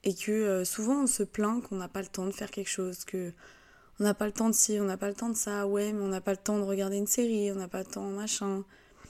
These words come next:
Et en fait, ça m'a, euh, un peu questionnée par rapport au fait de... Est-ce que le temps, c'est quelque chose qui est inégal, du coup, ou est-ce que c'est quelque chose, euh,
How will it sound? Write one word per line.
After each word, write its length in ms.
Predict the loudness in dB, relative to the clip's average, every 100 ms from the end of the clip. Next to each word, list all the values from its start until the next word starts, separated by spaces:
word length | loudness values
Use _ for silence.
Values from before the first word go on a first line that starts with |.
| -20 -20 -20 -20 _ 2
Et 100 | 2
en 60 |
fait, 180 | 4 2
ça 100 | 2
m'a, 400 | 4 4 4 2
euh, 260 | 0 -2 2 6 6 6
un 120 | -2
peu 140 | 0
questionnée 580 | 2 2 4 4 4 4
par 160 | 2 0
rapport 280 | -2 -4
au 100 | -4
fait 280 | -2 -2 0
de... 360 | 4 4 4 0 -10 -20 _ _ _ _ 0
Est-ce 160 | 2
que 80 | 6
le 200 | 6 6
temps, 420 | 4 4 4 4 -2 -18 -20 _ _ -6
c'est 220 | 2 2
quelque 220 | 2 2
chose 460 | 2 4 2 -2 -10 _ _ _
qui 240 | -8 0 0
est 160 | 2
inégal, 540 | 2 4 4 4 4 2
du 160 | 0
coup, 300 | -4 -2 0 0
ou 240 | 2 2
est-ce 180 | 2 -2
que 80 | -2
c'est 180 | -2
quelque 220 | 0 -2 0
chose, 280 | -2 0 0
euh, 440 | -2 -4 -6